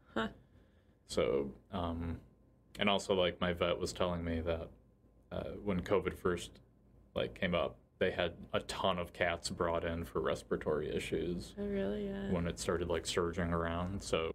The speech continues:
Speaker 2: yeah, I just didn't want, like, our cats to have to deal with that
Speaker 1: Nope.
Speaker 2: either.
Speaker 1: Yeah, one time I had a cold, and I searched if I could transfer it to the cat. I don't think you can transfer
Speaker 2: <clears throat>
Speaker 1: colds based on my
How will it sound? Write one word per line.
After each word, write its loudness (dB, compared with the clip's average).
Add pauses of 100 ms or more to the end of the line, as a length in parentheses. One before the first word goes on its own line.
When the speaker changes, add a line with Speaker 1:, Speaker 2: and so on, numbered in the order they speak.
Speaker 2:
yeah, 4
I 0
just -6
didn't 2
want, -2
like, -6
our -4
cats -6
to -6
have -8
to -10
deal -2
with -12
that -6 (420)
Speaker 1:
Nope. -2
Speaker 2:
either. -2 (1120)
Speaker 1:
Yeah, 4
one 2
time 0
I -2
had 0
a 2
cold, -2 (500)
and 0
I -2
searched -6
if -6
I -4
could -6
transfer -4
it 0
to -2
the 0
cat. -4
I -10 (120)
don't 0
think 2
you 4
can 0
transfer 2
Speaker 2:
<clears throat> -6
Speaker 1:
colds 0
based -4
on -2
my -2